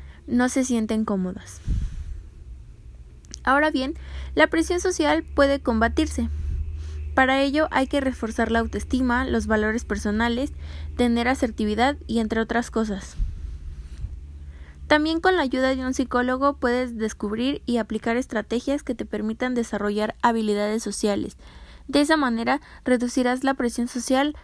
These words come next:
hasta superarla totalmente. De igual forma, un psicólogo también puede ofrecerte servicios y garantizarte un tratamiento efectivo para superar esta condición.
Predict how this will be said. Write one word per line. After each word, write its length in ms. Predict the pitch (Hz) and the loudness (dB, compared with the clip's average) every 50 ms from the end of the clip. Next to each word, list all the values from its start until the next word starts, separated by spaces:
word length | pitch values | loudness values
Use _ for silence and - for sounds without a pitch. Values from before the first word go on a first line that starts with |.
| - - - - - - - - - - | -18 -20 -20 -20 -20 -20 -20 -18 -4 0
hasta 260 | - 233 - - 247 | 0 0 2 0 0
superarla 520 | 247 247 220 240 233 226 220 220 226 247 247 | 0 0 0 0 2 2 2 2 0 0 0
totalmente. 760 | - 240 226 - 208 202 202 202 196 196 190 - - 202 190 - - - - | 0 -2 0 -2 -2 -2 -2 -2 -2 -4 -6 -8 -10 -12 -10 -8 -8 -8 -6
De 160 | - 240 277 | 0 2 2
igual 240 | 277 277 285 294 302 | 4 6 4 4 4
forma, 440 | 302 302 277 277 277 294 302 - - - - | 2 0 2 2 2 2 2 0 -2 -6 -6
un 140 | 269 294 | -4 -2
psicólogo 640 | 294 - 285 - - 277 277 277 277 277 294 311 330 - - - - - - - - - - - | -2 -2 0 2 2 2 2 2 2 2 2 0 -2 -4 -12 -20 -20 -20 -20 -20 -20 -20 -6 -2
también 340 | - 247 247 247 254 254 247 | 2 2 2 2 0 0 2
puede 220 | - 262 262 269 | 2 4 4 4
ofrecerte 520 | 269 - 240 226 - - 233 226 226 - 254 | 2 0 -2 -2 0 -2 -2 0 0 -2 0
servicios 600 | 254 247 214 214 226 240 247 - 285 294 302 294 | 0 0 -2 0 -2 -4 -2 0 0 0 0 0
y 140 | - - 240 | -2 -2 -2
garantizarte 840 | 233 226 220 214 214 202 220 208 - - 233 226 226 - 277 285 302 - - - - | 0 0 0 -2 -2 -4 -4 -4 0 0 0 0 0 0 0 0 0 -2 -8 -10 -4
un 140 | 226 247 254 | -2 -2 0
tratamiento 540 | 247 277 277 262 254 233 220 220 226 226 277 | 2 0 0 0 0 0 0 -2 -2 -4 -6
efectivo 540 | 269 - 233 220 - - 247 240 262 277 277 | -4 -4 -4 -4 -2 -4 0 2 2 2 2
para 260 | - 247 220 220 220 | 0 -2 -2 -2 -4
superar 400 | - - - 226 214 214 220 220 | -6 -6 -4 -4 -2 -2 -2 -2
esta 200 | 226 226 - 240 | -2 -2 -4 -4
condición. 520 | - 214 202 202 208 - - 196 190 190 | -4 -4 -6 -6 -6 -6 -6 -6 -6 -6